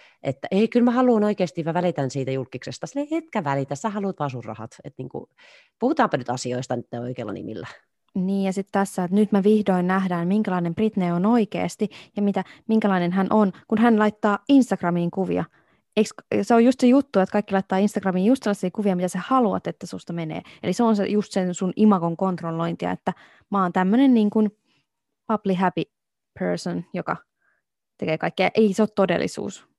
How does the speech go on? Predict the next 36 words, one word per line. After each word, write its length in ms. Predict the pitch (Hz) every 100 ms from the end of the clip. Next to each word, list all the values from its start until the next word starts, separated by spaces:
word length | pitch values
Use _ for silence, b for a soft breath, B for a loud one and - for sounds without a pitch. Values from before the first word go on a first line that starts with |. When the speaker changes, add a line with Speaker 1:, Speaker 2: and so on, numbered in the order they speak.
| _ _ _ _ _ _
Speaker 2:
Mut 140 | 214 214
onhan 260 | 233 285
maailma 260 | 233 247 226
muuttunut, 520 | 214 226 220 196 175
kun 100 | 180
miettii 340 | 185 185 - 170
niitä 160 | 170
haastatteluja, 400 | 180 180 - 165
mitä 140 | 160 165
siitä 300 | 160 160 170
on, 100 | 160
että 160 | 165 - B B B
"oot 160 | 190 -
sä 80 |
neitsyt, 480 | 214 220 196 - 160 b b b _
puhutaanpa 400 | 240 254 214 170
sun 180 | 180 170
rinnoista". 720 | 196 240 180 160 165 - 165 - _ _ 247
Mä 60 |
en 40 | 247
muistanut, 280 | 240 220
että 140 | 185 -
Britneyn 320 | 185 185 175
rinnat 340 | 175 160 160
oli 140 | 156 156
joku 280 | 156 160 _ _ -
juttu. 360 | 175 170 - 196 _ _ _ _ -
Speaker 1:
Joo, 260 | 160 160 156
no 140 | 147
olihan, 280 | 156 160 143 131
olihan 240 | 160 208
se 60 | 147
ihan 120 | 139
supertökeröä, 840 | 127 147 135 - 143 143 120 123 -
ja 120 | 135
varsinkin 480 | 131 127 127 131